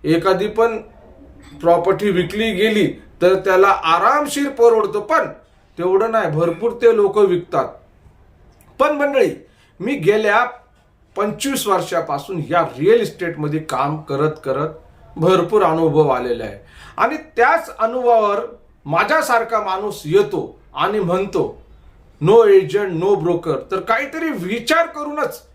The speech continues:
हे मेंबरशिपचं माध्यम आणलं ना. आता मी स्वतः बोलतो व्हिडिओमध्ये की "मला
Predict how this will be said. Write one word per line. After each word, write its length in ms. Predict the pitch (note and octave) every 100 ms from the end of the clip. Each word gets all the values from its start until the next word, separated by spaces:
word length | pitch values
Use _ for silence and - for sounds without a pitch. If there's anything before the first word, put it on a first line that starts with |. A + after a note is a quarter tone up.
| _ G3
हे 100 | A3+
मेंबरशिपचं 840 | G#3+ A3 A3 B3+ B3 A#3 - A#3
माध्यम 500 | G3+ G3 F3+ F#3+ G#3+
आणलं 300 | G3+ G#3 A3+
ना. 140 | A#3+ - - _ _ - -
आता 180 | F#3 B3+
मी 140 | C4
स्वतः 380 | - A#3 A#3+ D#4+
बोलतो 540 | C#4 C#4 C4 E3+ - -
व्हिडिओमध्ये 640 | C3+ F#3+ G#3 F#3+ E3+ C3
की 320 | A#2 - _ E3
"मला 280 | E3+ A#3